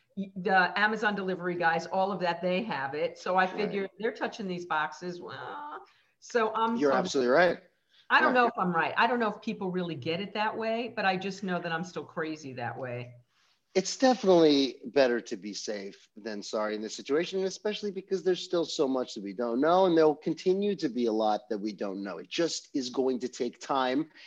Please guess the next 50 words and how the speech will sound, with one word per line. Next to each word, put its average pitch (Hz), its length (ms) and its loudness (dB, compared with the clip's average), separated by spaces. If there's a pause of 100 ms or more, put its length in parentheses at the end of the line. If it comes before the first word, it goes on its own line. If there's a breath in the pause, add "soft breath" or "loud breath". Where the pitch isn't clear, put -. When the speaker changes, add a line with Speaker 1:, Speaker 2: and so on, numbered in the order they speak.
(120 loud breath)
Speaker 2:
and 135 120 2
observation, 120 1000 2 (180 loud breath)
and, 139 240 4
Speaker 1:
Mm-hmm. 123 440 -8
Speaker 2:
you 151 140 4
know, 139 140 4
there's 135 240 2
no 156 160 8
way 165 180 6
to 156 80 4
predict 160 640 -2 (420 loud breath)
the 139 100 2
future 180 540 4
of, 139 180 2
of 135 160 0
something 127 360 0
like 110 280 -4
this 120 220 -4
unless 123 320 -4
you 123 140 -4
have 127 360 0
actual 120 420 -6
data. 120 360 -4
So, 101 360 -6 (280)
and 117 160 -8
we 120 160 -6
have, 113 240 -6
don't 120 140 -4
have 120 120 -4
enough 120 200 -8
time 135 480 -4 (180)
with 113 180 0
it 104 200 -6
to 117 100 -2
have 110 180 0
data 135 240 0
yet, - 220 -8
so. - 220 -12 (600 soft breath)
Speaker 1:
Will 269 200 0
you 330 240 6
be 311 140 2
online 277 420 0
to - 100 -8
get 269 140 -2
a - 20 -4
vaccine 262 520 -4
when 247 140 -4
it's 240 160 -8
your 254 120 -6
turn? 254 340 -6